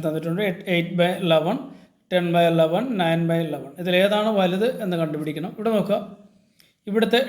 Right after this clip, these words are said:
ഡിനോമിനേറ്റർ എല്ലായിടത്തും സെയിം ആണ്. ഡിനോമിനേറ്റർ സെയിം ആണെങ്കിൽ വലുത് കണ്ടുപിടിക്കാനായിട്ട് ഈ ന്യൂമറേറ്ററിൽ വലിയ നമ്പർ നോക്കിയാൽ മതി. ന്യൂമറേറ്റർ വലിയ നമ്പർ പത്ത്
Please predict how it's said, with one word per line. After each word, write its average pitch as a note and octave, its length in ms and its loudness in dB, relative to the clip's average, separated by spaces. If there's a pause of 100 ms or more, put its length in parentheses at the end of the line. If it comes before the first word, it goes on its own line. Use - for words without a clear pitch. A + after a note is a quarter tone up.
(120)
ഡിനോമിനേറ്റർ G#3 840 2 (280)
എല്ലായിടത്തും E3+ 600 -2 (260)
സെയിം D3+ 320 -4
ആണ്. - 100 -20 (720)
ഡിനോമിനേറ്റർ A#3+ 640 4 (140)
സെയിം F#3+ 240 2 (120)
ആണെങ്കിൽ E3 420 0 (720)
വലുത് G3+ 340 4
കണ്ടുപിടിക്കാനായിട്ട് E3+ 840 0
ഈ - 100 -2
ന്യൂമറേറ്ററിൽ F#3+ 640 0 (120)
വലിയ F3+ 220 4 (100)
നമ്പർ E3+ 180 0 (100)
നോക്കിയാൽ C3+ 320 -10
മതി. C3+ 100 -18 (400)
ന്യൂമറേറ്റർ F#3 500 0
വലിയ F3+ 240 2
നമ്പർ G3 180 2 (120)
പത്ത് F#3 340 0